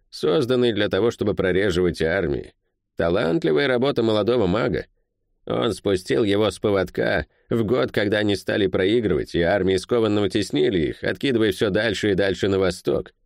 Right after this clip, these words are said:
Спустил точно голодного карибского кота, а после сам ужаснулся тому, что сделало его создание».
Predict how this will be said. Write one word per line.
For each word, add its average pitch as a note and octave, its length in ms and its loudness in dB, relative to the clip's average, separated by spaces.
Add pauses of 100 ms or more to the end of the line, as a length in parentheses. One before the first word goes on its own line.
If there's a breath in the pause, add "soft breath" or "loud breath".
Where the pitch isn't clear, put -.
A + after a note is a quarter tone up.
(400)
Спустил C#3 840 0
точно C3 400 -2
голодного B2+ 500 2
карибского B2+ 500 0
кота, G2+ 600 -2 (320)
а C3 200 -2
после C#3+ 440 0
сам D#3+ 340 0
ужаснулся F#2 600 0
тому, G#2+ 300 0
что G2+ 240 -2
сделало F2+ 400 0
его E2+ 240 2
создание». C#2+ 800 -4